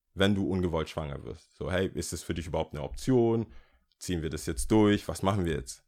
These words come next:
Da wird ja drüber geredet. Aber es gibt nur drüber reden. Es, es gibt ja trotzdem eine gesetzliche Grundlage, in der man sich bewegen muss. Und da finde ich, wenn es schon einen Einschnitt gibt,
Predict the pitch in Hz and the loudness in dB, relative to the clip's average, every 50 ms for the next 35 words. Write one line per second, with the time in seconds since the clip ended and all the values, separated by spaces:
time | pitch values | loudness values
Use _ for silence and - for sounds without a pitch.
0 | _ - - 85 80 98 107 - 110 98 - - 107 92 92 82 87 82 85 85 | _ -4 -4 -2 4 4 4 6 4 2 2 2 2 2 2 2 2 -2 -2 -2
1 | 73 64 - _ _ _ _ _ _ - 95 85 90 78 78 101 - - 135 131 | -4 -4 -8 _ _ _ _ _ _ 0 2 4 4 4 2 2 0 0 -2 -2
2 | - - 87 90 110 131 139 139 - - 110 98 95 95 117 143 147 120 90 55 | -2 -4 -2 4 6 6 6 6 4 0 2 4 4 4 4 4 4 2 0 -4
3 | 76 82 - - 92 - - - - - 98 - - - 127 - - - 135 131 | -4 -6 -6 -6 -6 -2 -2 0 2 2 0 2 4 2 2 2 2 0 2 2
4 | 123 123 - _ _ - - 90 87 87 76 90 85 92 104 - - - 87 82 | 0 0 -6 _ _ -6 -4 -2 -2 0 0 0 2 2 2 2 0 -8 -6 -6
5 | 87 - 92 104 127 135 127 127 123 117 123 120 - - 98 92 95 95 98 98 | -4 0 0 0 0 2 4 4 4 4 2 -2 0 0 0 2 2 2 2 2
6 | 95 87 90 - - 92 87 87 90 90 85 82 65 57 - - - _ _ _ | -2 -4 -6 -6 -6 -6 -2 0 0 0 0 -2 -6 -8 -10 -12 -16 _ _ _
7 | _ _ _ _ _ _ _ _ _ _ - - - - - _ _ _ _ _ | _ _ _ _ _ _ _ _ _ _ -14 -14 -14 -14 -18 _ _ _ _ _
8 | - 107 98 - 110 131 151 - - 143 127 123 143 139 - 120 123 135 143 131 | 2 2 6 8 8 8 8 8 6 4 6 6 4 2 4 4 4 4 4 4
9 | - - 135 120 110 - 101 98 98 - 107 107 117 123 - - 117 98 90 - | 2 2 2 2 2 4 2 2 2 2 0 0 0 0 0 0 0 0 -2 -2
10 | _ - 170 226 - - - - | _ 6 6 6 6 4 -8 -8